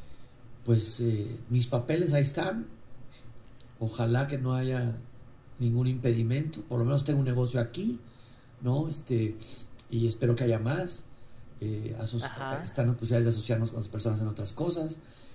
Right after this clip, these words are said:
Speaker 1: O sea que me encantaría compartir mi tiempo en México y aquí. Eh, aunque sea un poquito más México, porque mis hijos están
Speaker 2: Sí.
Speaker 1: allá. Pero sí me
Speaker 2: Por dos,
Speaker 1: gustaría
Speaker 2: güey.
Speaker 1: probar otro
Speaker 2: Lo que
Speaker 1: estilo
Speaker 2: dice
Speaker 1: de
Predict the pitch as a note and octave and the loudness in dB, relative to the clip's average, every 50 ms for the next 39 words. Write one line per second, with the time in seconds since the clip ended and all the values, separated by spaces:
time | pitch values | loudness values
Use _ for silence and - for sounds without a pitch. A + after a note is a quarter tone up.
0 | - - - - - - A#2+ A#2 D3 C#3+ D3 D#3 D3 C#3+ C#3 C3+ C3+ B2+ - - | -18 -18 -20 -12 -6 -2 0 2 2 2 2 2 2 4 4 4 2 0 -2 -4
1 | - - - - - - - - - - - - - - - D#3 D3+ D3+ D#3 D3+ | -8 -16 -16 -16 -16 -16 -16 -18 -18 -18 -20 -18 -8 -2 2 2 4 4 4 4
2 | C#3+ - - G3+ G#3+ - F#3 - D#3 C#3+ C#3 - E3 D#3+ F3 A3+ C#4+ D#4 - - | 4 4 2 2 0 -2 -2 0 0 0 2 2 2 4 4 4 4 4 4 0
3 | G3 F3 E3 E3 D#3+ D#3 D#3 D3 - - D3+ C3 A#2 A2+ - - A#2 - - - | 0 0 0 0 0 0 0 0 0 2 2 4 2 2 0 -4 -6 -8 -8 -10
4 | - - - - - - - - - - - - - - - - - - D#3 D3 | -18 -20 -20 -20 -20 -20 -20 -18 -16 -16 -14 -14 -12 -10 -8 -4 0 0 2 2
5 | C#3+ - - F3+ F3+ F3+ G3 - - A3+ G#3 G3+ G3 F#3 F#3+ G3 - F3 E3+ D#3+ | 2 2 2 2 2 0 -4 -6 -4 -4 -4 -2 -2 -2 -4 -4 -4 -4 -6 -4
6 | D#3 D3 C#3+ C3 A#2 - C3+ A#2+ B2 B2 - C#3+ - D3 C#3 D3 - C#3+ B2+ B2 | -4 -4 -4 -4 -4 -2 0 0 0 0 0 0 0 -2 -2 -2 -2 -2 0 0
7 | A#2+ B2 A#2+ A#2 - - - - - - - - - D3+ D3+ - G3 G#3 G#3 F3+ | 0 0 -2 -4 -6 -12 -14 -12 -10 -10 -10 -6 -2 0 2 2 4 6 6 6
8 | E3+ E3 F3+ F#3+ G3 F3+ - - E3+ G3 A3 A3 G#3 - - - - - - - | 6 8 8 8 8 8 6 6 6 6 6 6 4 0 -10 -18 -20 -20 -20 -10
9 | - - C3 B2 C3 C#3 C#3+ D#3 D#3+ F3+ F3 C#3 F#3+ G3 - D#3+ D#3 | -2 2 4 6 6 6 6 4 4 4 4 4 6 6 6 8 8